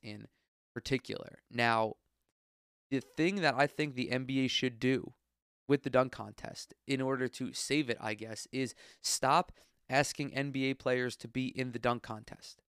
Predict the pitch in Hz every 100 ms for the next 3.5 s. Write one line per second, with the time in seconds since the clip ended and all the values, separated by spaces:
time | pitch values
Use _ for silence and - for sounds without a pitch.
0 | _ _ _ - 143 139 143 139 139 127
1 | - _ _ _ - 143 - - - -
2 | 185 - 156 135 151 131 123 - 131 113
3 | - 117 127 123 -